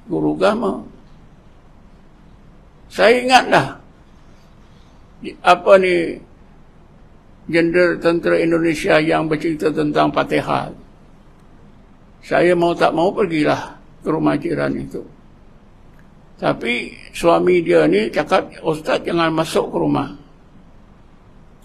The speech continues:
Saya tengok memang isterinya pegang pisau, eh.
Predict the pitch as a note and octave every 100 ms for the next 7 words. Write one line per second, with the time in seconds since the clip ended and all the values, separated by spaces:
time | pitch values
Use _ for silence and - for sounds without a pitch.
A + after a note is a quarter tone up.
0 | - - - - - - - - - D3
1 | F3+ F3+ E3+ G3 - G3+ G3 F#3+ F#3 -
2 | F#3+ G#3+ - E3+ G3 G3 - - F#3+ -
3 | E3+ C#3 - F#3+